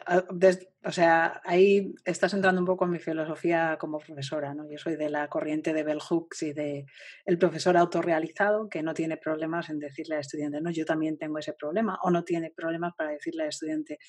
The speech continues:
"Mira, escucha". Yo, por ejemplo, una de las que siempre hablo en clase, ahora mismo acabo de estar dando unos feedbacks hablando de esto, em, siempre,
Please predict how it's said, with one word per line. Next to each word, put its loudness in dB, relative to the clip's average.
"Mira, 6
escucha". 2
Yo, 4
por 8
ejemplo, 2
una 6
de 8
las 6
que -2
siempre 4
hablo 4
en -4
clase, 0
ahora 6
mismo 0
acabo 2
de 0
estar 2
dando 4
unos 0
feedbacks 2
hablando -4
de -10
esto, -14
em, 4
siempre, 6